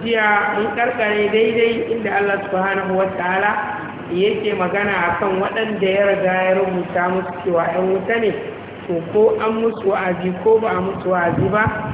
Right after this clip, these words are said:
ba za su taɓa yin imani ba, inda muka yi bayani game da ƙaddara da kuma irin yadda Allah subhanahu wa ta'ala yake zartar da abubuwa a duniya, sannan kuma mashi'ar Allah subhanahu wa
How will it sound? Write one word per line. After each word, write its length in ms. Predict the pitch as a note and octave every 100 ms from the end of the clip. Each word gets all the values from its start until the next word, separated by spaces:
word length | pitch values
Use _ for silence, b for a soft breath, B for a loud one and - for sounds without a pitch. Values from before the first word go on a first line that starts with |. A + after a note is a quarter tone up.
| - -
ba 100 | E3+
za 100 | F3+ F#3
su 160 | - -
taɓa 560 | - E3 G3 F#3+ - -
yin 160 | G#3 F#3+ F#3+ F#3
imani 400 | F3+ F3+ E3+ D#3+ D3
ba, 160 | F#3+ G#3+ - - - - - - - - -
inda 480 | F#3+ G3+ G3 F#3+ G3
muka 220 | G3+ G#3
yi 80 | G3
bayani 400 | F#3+ F#3+ F#3+ F#3+
game 260 | F3 F3+ F#3
da 100 | F3+
ƙaddara 640 | F#3 E3 D#3 G#3+ G#3 G3+
da 240 | F#3 E3 F3+
kuma 480 | F3+ F3+ F3 F3 F3
irin 260 | F#3+ F3+ F3
yadda 340 | E3+ - E3
Allah 320 | F3 E3+ E3+
subhanahu 480 | E3+ E3 E3+ E3+ E3
wa 160 | E3+ E3
ta'ala 360 | E3+ F3 F3 E3+ E3+ - - - - E3+
yake 440 | F#3 F#3+ F#3+ F3+
zartar 480 | F#3+ F#3 G3 F#3 -
da 160 | -
abubuwa 480 | F3 F3+ F3+ F#3+ F3+
a 100 | D#3+ E3
duniya, 480 | G3 A3 A3 G3+ G#3 - - - -
sannan 440 | G3 F#3 F3+ F3+
kuma 400 | F#3+ F#3 F#3 F#3 F#3 - - - -
mashi'ar 640 | E3 E3 - G#3+ - - -
Allah 320 | F#3+ F#3+ F3+ -
subhanahu 520 | F3 F3 F3+ F3+ F3
wa 160 | F3